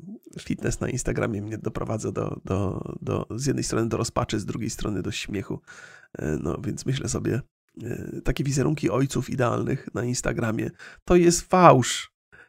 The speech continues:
To jest, jak wszystko na Instagramie, to jest absolutna nieprawda. Jedyny Instagram, który jest prawdziwy, to mój. <laughs> Polecam państwu. I, i Jarocki,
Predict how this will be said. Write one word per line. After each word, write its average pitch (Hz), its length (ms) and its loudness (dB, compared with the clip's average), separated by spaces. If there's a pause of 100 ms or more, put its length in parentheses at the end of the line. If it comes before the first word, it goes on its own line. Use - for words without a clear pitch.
(200)
To - 120 8
jest, 151 220 8
jak 131 140 0
wszystko 202 300 0
na 127 100 4
Instagramie, 131 600 0
to - 100 -2
jest - 140 0
absolutna 185 480 2
nieprawda. - 480 0 (280)
Jedyny 165 440 10
Instagram, 147 560 4
który - 200 -2
jest 117 140 -4
prawdziwy, 220 340 2
to 147 120 2
mój. 165 300 6 (1040)
<laughs> - 1080 -6
Polecam 196 360 4
państwu. - 520 0 (420)
I, 113 240 -2
i 151 80 2
Jarocki, 160 800 6